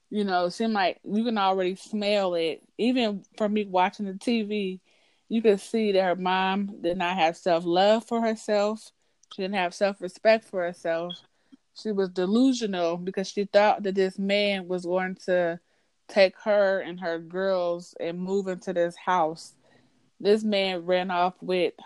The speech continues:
her money, never came back. And the, these girls believed that this man was gonna come back for them. So they would just go out and wait for him to come. He never came. You know what I'm saying?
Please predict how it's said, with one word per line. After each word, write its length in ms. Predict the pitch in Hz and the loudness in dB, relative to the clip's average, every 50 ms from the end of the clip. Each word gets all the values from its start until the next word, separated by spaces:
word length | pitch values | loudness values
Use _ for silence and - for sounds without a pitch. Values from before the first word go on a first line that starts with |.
| - - | -12 -6
her 480 | - 190 180 180 180 180 180 185 190 185 185 | -2 0 2 2 2 2 0 -2 -4 -6 -8
money, 680 | 175 175 180 190 196 190 175 165 156 156 156 170 185 - _ _ _ _ _ _ _ - - - | -6 -4 -2 -2 -2 -2 -4 -6 -8 -8 -8 -8 -10 -10 _ _ _ _ _ _ _ -18 -10 -4
never 480 | - 185 196 202 208 214 214 214 220 220 | 0 4 8 8 8 8 8 8 6 6
came 420 | - - 214 196 190 190 196 190 | 4 2 0 2 2 0 -2 0
back. 300 | 190 180 170 151 139 - _ _ - - _ _ _ _ _ _ _ _ _ _ _ _ - | 2 2 4 4 2 0 _ _ -20 -20 _ _ _ _ _ _ _ _ _ _ _ _ -6
And 440 | - 190 185 175 170 165 165 147 - - | -4 -4 -2 -2 -4 -4 -6 -8 -14 -16
the, 400 | - - - - 180 180 180 - - | -18 -12 -6 -2 0 0 0 0 0
these 280 | 190 202 190 180 180 | 0 0 0 -2 0
girls 540 | 180 202 208 214 214 202 196 190 202 202 - | 2 4 6 8 8 8 8 6 2 -2 -6
believed 680 | 190 180 180 180 185 190 202 220 220 214 208 202 196 196 | -8 -6 -4 -2 0 0 0 0 0 -2 -4 -6 -4 -2
that 320 | 180 175 175 156 - - | -2 -2 -2 -2 -4 -6
this 280 | 185 185 180 180 - 180 170 | -8 -8 -8 -10 -14 -20 -14
man 520 | 175 190 202 208 220 220 202 190 185 180 180 | -10 -8 -6 -4 -4 -4 -4 -6 -8 -8 -10
was 140 | 190 180 | -10 -8
gonna 180 | 180 175 170 170 | -8 -10 -10 -10
come 240 | - - 190 185 180 | -10 -10 -8 -4 0
back 260 | 196 196 190 190 - | 2 2 2 0 -2
for 140 | - 190 170 | -6 -8 -8
them. 240 | 165 156 151 147 - _ | -8 -8 -10 -14 -16 _
So 100 | - 165 | -12 -8
they 160 | 175 180 185 | -4 -4 -4
would 240 | 202 202 202 190 180 | -4 -4 -6 -8 -4
just 320 | 180 175 175 175 - _ - | -4 -4 -4 -4 -6 _ -6
go 260 | 165 175 180 180 180 | -4 -2 0 0 0
out 360 | 180 175 175 175 175 - - _ _ _ _ _ _ _ _ _ _ _ _ _ - | 0 0 0 -2 -4 -6 -8 _ _ _ _ _ _ _ _ _ _ _ _ _ -10
and 400 | - 170 170 165 160 151 151 - - | -8 -6 -4 -4 -6 -6 -8 -12 -14
wait 440 | - 170 175 185 190 208 190 160 - | -10 -4 2 6 6 6 6 4 -2
for 160 | - 185 175 | -4 -4 -4
him 180 | 175 175 170 170 | -4 -4 -6 -6
to 80 | 160 | -8
come. 400 | - - 214 214 220 208 180 170 | -8 -6 -4 -2 -2 -2 -4 -4
He 160 | 175 175 196 190 | -6 -6 -6 -4
never 400 | 185 190 196 208 208 202 190 190 | -2 0 0 0 2 0 -2 -4
came. 720 | - - - 214 214 202 180 156 147 139 151 156 170 185 | -6 -8 -6 -4 -4 -4 -4 -6 -8 -10 -14 -10 -6 -4
You 60 | 196 | -2
know 80 | 202 196 | -2 0
what 40 | 190 | -2
I'm 80 | 190 185 | -4 -4
saying? 500 | - - 196 185 185 185 180 180 190 | -4 -4 -4 -4 -4 -6 -6 -8 -10